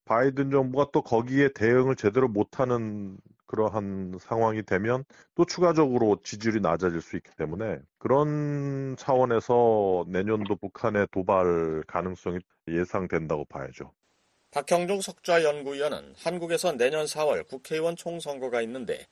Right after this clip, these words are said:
Speaker 2: 집권 여당이 패할 경우 북한은 임기 후반을 맞는 윤석열 정부의 대북 강경 정책에 대한 한국 내 비판 여론을 만들고 국론을 분열시키기 위해 모종의 도발로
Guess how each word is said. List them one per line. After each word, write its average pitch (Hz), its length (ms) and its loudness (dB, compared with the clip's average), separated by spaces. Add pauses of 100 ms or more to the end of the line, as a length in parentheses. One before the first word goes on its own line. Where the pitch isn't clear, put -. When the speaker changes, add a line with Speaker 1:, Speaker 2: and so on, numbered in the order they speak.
(340)
Speaker 2:
집권 180 340 -2
여당이 170 340 0
패할 143 280 -2
경우 117 320 -6 (340)
북한은 143 420 -2
임기 151 280 -8
후반을 160 440 -2
맞는 147 340 -4
윤석열 143 500 -4
정부의 123 520 -4
대북 143 340 -6
강경 143 440 -6
정책에 131 420 -8
대한 143 280 -2
한국 165 360 -8
내 165 120 -2
비판 147 420 -8
여론을 135 360 -6
만들고 123 480 -6 (320)
국론을 156 400 -4
분열시키기 135 800 -6
위해 - 160 -6 (340)
모종의 151 540 -2
도발로 127 500 0